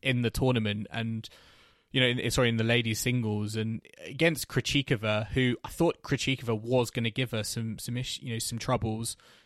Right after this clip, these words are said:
She's had some very good runs, uh, you know, in the past at the Australian Open. She likes to play on this court, but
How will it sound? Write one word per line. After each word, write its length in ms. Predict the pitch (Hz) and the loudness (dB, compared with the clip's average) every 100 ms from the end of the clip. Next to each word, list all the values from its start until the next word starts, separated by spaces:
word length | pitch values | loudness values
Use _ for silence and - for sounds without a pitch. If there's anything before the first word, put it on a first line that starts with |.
| - | -4
She's 300 | - 139 127 | 0 2 2
had 220 | 139 117 | 2 2
some 200 | - 131 | 0 0
very 180 | 123 123 | 2 2
good 160 | 113 117 | 2 2
runs, 540 | 120 120 113 113 - - | 4 4 2 -2 -4 -4
uh, 60 | |
you 140 | 117 113 | -4 -2
know, 60 | |
in 40 | 113 | -2
the 60 | |
past 340 | 113 120 120 - | 0 0 0 -2
at 60 | |
the 80 | - | -6
Australian 460 | 113 - 113 110 110 | -6 -4 -2 -2 -2
Open. 340 | 107 - 113 | -4 -2 -4
She 160 | 113 117 | -2 -2
likes 220 | 123 - | -2 -2
to 80 | - | -4
play 240 | - 127 | 0 2
on 120 | 117 | 2
this 140 | 110 - | 0 -4
court, 420 | - 127 107 - _ | 0 2 2 -2 _
but 180 | 123 110 | -4 -4